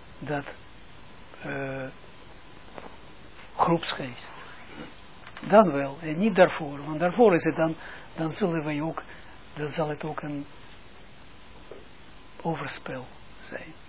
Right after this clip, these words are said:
Van overspellig ge-, gedachte, gevoel, et cetera. En allemaal, allemaal dingen die ons niet naar ons doel brengen. Dat betekent overspelige gedachten. Of overspelige wensen, et cetera.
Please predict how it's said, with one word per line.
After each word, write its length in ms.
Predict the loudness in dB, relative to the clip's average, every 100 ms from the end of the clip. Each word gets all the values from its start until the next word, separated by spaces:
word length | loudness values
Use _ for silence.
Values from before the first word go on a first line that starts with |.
| -16 -18 -18 -18 -16 -14
Van 240 | -10 -10 -10 -12 -14 4
overspellig 880 | 4 4 -4 0 2 2 0 -2 -8 -14 -16 -4
ge-, 240 | -2 -2
gedachte, 640 | -2 4 6 6 2 0
gevoel, 480 | -4 -4 -4 -4 -6 -8 -14 -12
et 80 | -10
cetera. 440 | -6 -6 -6 -8 -8 -12 -10 -6
En 60 | -2
allemaal, 420 | 0 2 2 0 -2
allemaal 420 | -4 -2 -2 -4 -8 -12 -6 -6
dingen 340 | -2 2 2 0
die 200 | -4 -2
ons 320 | 0 -2 -2
niet 300 | 4 6 6
naar 160 | 6 6
ons 280 | 6 0 -2
doel 200 | -2 0
brengen. 380 | -2 -4 -6 -8 -12 2
Dat 160 | 4 4
betekent 400 | 2 0 -2 0
overspelige 800 | -2 -2 -6 6 6 6 2 0
gedachten. 560 | -2 6 8 8 2 -14 -12 -10 -12 -12 -14 -14 -14 -16 -16 -14 -14 -12 -12 -12 -12 -14 -14 -14
Of 120 | -10 -10
overspelige 720 | -8 -10 -2 -2 -2 -4 -2
wensen, 480 | -2 -2 -6 -10 -12
et 80 |
cetera. 340 | -12 -14 -12